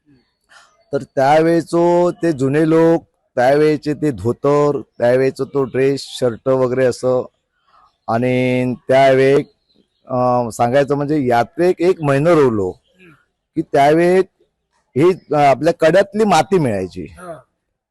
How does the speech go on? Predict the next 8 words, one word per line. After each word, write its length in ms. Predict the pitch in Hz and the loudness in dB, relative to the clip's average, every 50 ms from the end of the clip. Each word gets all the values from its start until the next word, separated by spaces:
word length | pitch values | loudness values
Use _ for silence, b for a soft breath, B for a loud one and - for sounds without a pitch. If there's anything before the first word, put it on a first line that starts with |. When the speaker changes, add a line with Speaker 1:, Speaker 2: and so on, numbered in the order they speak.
| _ _ _ | _ _ _
Speaker 1:
सगळ्या 380 | - - - 135 139 160 175 175 | -16 -8 -6 -2 0 2 2 2
झाड, 320 | 151 143 135 131 143 143 | 2 2 2 2 2 0
घरांची 440 | 139 110 127 127 147 160 165 147 170 | 0 -2 0 0 2 0 0 0 -2
झाडलोट 400 | 135 131 127 127 131 151 180 170 | 0 0 -2 -2 0 -2 -2 -2
करायची 560 | - - 123 113 107 104 92 98 95 92 82 71 - _ _ _ _ _ _ _ _ _ _ _ _ - | -2 -4 -2 -2 -2 -4 -6 -8 -12 -12 -12 -14 -18 _ _ _ _ _ _ _ _ _ _ _ _ -8
आणि 140 | 127 143 139 | -6 -6 -6
ती 160 | - - 180 | -2 0 0
म-, 420 | 185 170 156 131 110 92 110 110 | 0 0 -2 -6 -8 -6 -8 -8